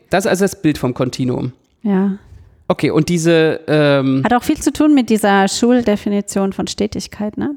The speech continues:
Speaker 2: Man, dass so ein
Speaker 1: Dass man's mit einem Stift,
Speaker 2: Funktionsgraph,
Speaker 1: äh,
Speaker 2: äh, ja,
Speaker 1: durchzeichnen
Speaker 2: durchzeichnen
Speaker 1: kann.
Speaker 2: kann.
Speaker 1: Mhm, genau. Also was hier noch für Eigenschaften, äh, waren, war die Anordnung.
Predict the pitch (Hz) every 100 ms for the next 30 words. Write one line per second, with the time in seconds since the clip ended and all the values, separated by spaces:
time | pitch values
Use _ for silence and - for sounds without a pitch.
0 | - 202 202 208 - - 202 - - 127
1 | 143 - - 202 131 127 - 196 202 -
2 | 135 131 143 190 196 127 131 190 202 196
3 | _ - 123 123 196 - 202 - 208 123
4 | 127 147 - _ - 131 123 131 _ -
5 | - - - - - 135 151 - 196 202
6 | 185 - 180 185 175 180 156 147 147 143
7 | 139 135 139 160 147 135 135 135 131 -
8 | 139 185 208 - 202 233